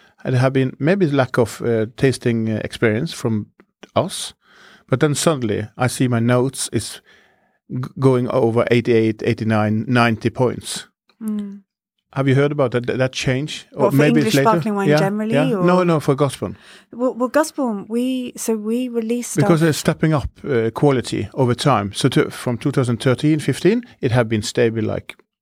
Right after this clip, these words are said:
Speaker 1: like
Speaker 2: Yeah.
Speaker 1: rock. But the first couple of years,
Speaker 2: Mm,
Speaker 1: it had been
Speaker 2: sure.
Speaker 1: a little bit down, it had been some oxidation, it had been something in, in my tasting notes.
Speaker 2: Yeah.
Speaker 1: And I've read also others that, okay, had there been a learning process for,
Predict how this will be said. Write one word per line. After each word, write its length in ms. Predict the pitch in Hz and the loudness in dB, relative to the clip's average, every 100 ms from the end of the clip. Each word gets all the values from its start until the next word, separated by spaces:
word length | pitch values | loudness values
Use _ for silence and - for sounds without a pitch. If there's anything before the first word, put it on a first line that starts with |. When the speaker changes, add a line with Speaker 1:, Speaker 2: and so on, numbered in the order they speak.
| _ | _
Speaker 1:
like 200 | - - - | -8 -8 -10
Speaker 2:
Yeah. 140 | 165 - | -16 -4
Speaker 1:
rock. 440 | 117 104 - - _ _ _ _ _ - | 0 0 -2 -20 _ _ _ _ _ -4
But 160 | 123 - _ _ | -4 -6 _ _
the 140 | - 117 | -10 -2
first 440 | 170 156 151 - | 2 2 2 -2
couple 260 | - - 127 | -2 -2 -2
of 80 | 147 | 2
years, 320 | 151 107 220 | 2 2 4
Speaker 2:
Mm, 240 | 262 202 - - | 2 2 -6 -2
Speaker 1:
it 60 | |
had 140 | 135 131 | 0 2
been 80 | 117 | 0
Speaker 2:
sure. 40 | |
Speaker 1:
a 20 | |
little 160 | 120 113 | 0 -2
bit 160 | 107 139 | -2 2
down, 400 | 170 170 160 135 | 2 2 0 -2
it 80 | |
had 100 | 107 | -4
been 140 | - 98 | -8 -10
some 140 | - | -10
oxidation, 760 | - - - 135 165 - 151 123 | -10 -10 -2 2 2 2 -2 -2
it 80 | 101 | -4
had 120 | 110 | -4
been 180 | 110 107 - - - _ _ _ - | -4 -6 -18 -20 -20 _ _ _ -12
something 520 | - 151 120 113 101 _ _ | -2 -2 0 -6 -8 _ _
in, 180 | 147 143 - | 0 0 2
in 140 | 151 | 2
my 160 | 143 127 | 2 0
tasting 360 | 123 107 107 | -2 -4 -4
notes. 160 | 95 - | -6 -2
Speaker 2:
Yeah. 80 | 226 | 2
Speaker 1:
And 80 | 135 | 4
I've 240 | 135 135 | 4 2
read 240 | 135 131 127 | 4 4 2
also 440 | 117 - 110 - - | 0 0 -2 -2 -2
others 280 | 113 113 - | 0 0 -4
that, 200 | 107 - - - - | -10 -10 -20 -20 -12
okay, 320 | - - 113 98 _ _ _ - | -2 2 2 0 _ _ _ -8
had 240 | - 120 | -2 0
there 120 | 117 117 | 0 0
been 200 | 113 110 | 0 2
a 60 | |
learning 360 | 110 127 117 104 | 4 4 2 -2
process 540 | 104 90 92 - - _ | -4 -2 -4 -6 -10 _
for, 240 | - 120 | 0 0